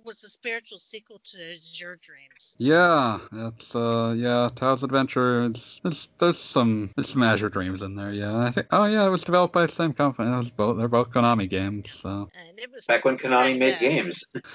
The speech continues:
Speaker 2: Uh, right around the time you'd
Speaker 1: It's
Speaker 2: probably wish they'd stop. <laughs>
Speaker 1: The sad thing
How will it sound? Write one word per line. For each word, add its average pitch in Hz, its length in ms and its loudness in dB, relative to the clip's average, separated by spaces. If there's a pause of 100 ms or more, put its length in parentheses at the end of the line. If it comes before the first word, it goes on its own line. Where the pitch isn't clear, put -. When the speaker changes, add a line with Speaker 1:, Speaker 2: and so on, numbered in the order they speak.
(400)
Speaker 2:
Uh, 117 880 4 (160)
right 165 120 2
around 170 160 4
the 139 60 4
time 143 220 4
you'd 127 60 4
Speaker 1:
It's 113 100 -2
Speaker 2:
probably 131 220 4
wish 123 200 0
they'd 117 180 -2
stop. - 460 -4 (520)
<laughs> - 80 0 (880)
Speaker 1:
The 247 100 -10
sad 302 500 -6
thing 294 360 -8